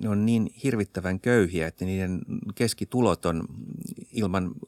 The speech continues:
ostovoimapariteettikorjausta on kolmekymmentäkuusi eurosenttiä päivässä. Ja se maksimi, mitä ne voi maksaa semmoisesta keittimestä, on seitsemän tai kahdeksan, mm, niin kuin euroa. Tai mitä ne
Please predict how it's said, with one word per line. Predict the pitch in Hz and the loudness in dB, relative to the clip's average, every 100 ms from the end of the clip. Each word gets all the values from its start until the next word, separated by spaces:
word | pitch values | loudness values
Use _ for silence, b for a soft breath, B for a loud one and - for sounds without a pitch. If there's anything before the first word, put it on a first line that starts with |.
| - | -4
ostovoimapariteettikorjausta | 113 - 90 92 90 - 92 90 95 - - 92 92 95 - 98 | -2 0 -2 -2 -2 -2 -2 -2 -4 -4 -4 -4 -2 -6 -4 -4
on | 107 | -2
kolmekymmentäkuusi | 117 101 95 - 117 90 95 | -2 -2 -6 0 0 2 0
eurosenttiä | 85 - 87 - 95 87 | 0 -2 -6 -4 -6 -2
päivässä. | 98 85 - - - B B B B B | 0 0 -2 -10 -12 B B B B B
Ja | 101 | 0
se | |
maksimi, | 104 123 110 92 | 2 2 2 2
mitä | 90 98 | 2 0
ne | 98 | 2
voi | 107 107 | 2 4
maksaa | 131 127 90 | 2 2 0
semmoisesta | 80 82 82 - - | 0 -2 -6 -6 -6
keittimestä, | - - - - - - - | -4 -4 -4 -8 -8 -8 -6
on | 87 | -4
seitsemän | 95 90 - 80 80 | -2 -4 -4 -6 -4
tai | 90 90 | -4 -2
kahdeksan, | 92 82 - - | -2 -4 -4 -4
mm, | 104 - 120 117 - - - 107 110 - 101 110 - - - | -4 -8 -10 -10 -10 -12 -12 -10 -10 -12 -12 -12 -14 -14 -10
niin | - - | -8 -6
kuin | - - | -6 -4
euroa. | - - 98 - B B B B B B B B B - | -4 -4 -8 -10 B B B B B B B B B -4
Tai | 85 | -2
mitä | 90 | 0
ne | 85 | -2